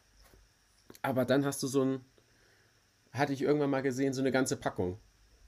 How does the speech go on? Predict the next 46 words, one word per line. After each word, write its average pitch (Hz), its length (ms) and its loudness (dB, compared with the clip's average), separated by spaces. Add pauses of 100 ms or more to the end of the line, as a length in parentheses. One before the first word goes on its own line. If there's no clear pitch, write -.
(580)
Und 117 80 -4
dann 113 40 0
dachte 107 220 -6
ich 101 40 -6
so, 110 100 -6
hm, 113 380 -4
ja, 113 340 -4
kann 117 180 -2
man 127 120 0
ja 117 100 2
mal 104 120 0
kaufen. 117 440 0
Dann 107 100 2
hast 113 120 -2
du 120 40 -2
mal 113 80 2
ein 107 80 -2
paar 104 140 -4
mehr 107 200 2
als 135 200 -2
nur 135 100 -2
so 131 100 -4
drei, 123 240 -4
vier 120 160 -4
Stück. 143 320 -4 (320)
Die 117 60 0
liegen 117 180 2
bei 113 80 6
mir 113 160 6
immer 135 180 4
noch 95 180 0
oben 101 280 -2
rum, 104 240 0
weil 110 180 6
ich 107 120 -2
hab 117 80 -2
davon 117 260 -2
fünf 123 180 -2
Stück - 180 -4
gegessen, 123 380 0
mir 117 80 -2
war 117 120 -2
schlecht. - 420 -4 (320)
Also, 104 340 -4 (280)
wenn 110 80 0
man, 117 260 2